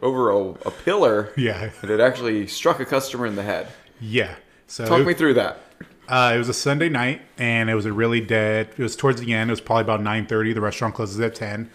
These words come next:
Speaker 1: You were a closer, I'm
Speaker 2: Yes,
Speaker 1: assuming?
Speaker 2: I was a closer. Um,
Speaker 1: Okay.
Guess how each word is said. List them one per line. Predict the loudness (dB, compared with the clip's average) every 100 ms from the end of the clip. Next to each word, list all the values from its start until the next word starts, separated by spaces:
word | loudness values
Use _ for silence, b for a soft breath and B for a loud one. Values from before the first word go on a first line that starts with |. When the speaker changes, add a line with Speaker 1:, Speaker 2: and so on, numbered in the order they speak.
| B
Speaker 1:
You | -2 2
were | 2
a |
closer, | 4 2 4 0 -4 -12 _
I'm | 2
Speaker 2:
Yes, | 2
Speaker 1:
assuming? | 2 -4 -2
Speaker 2:
I |
was | -2 0
a |
closer. | 0 0 0 -6 -10 -20 -4
Um, | 0 2 2
Speaker 1:
Okay. | 0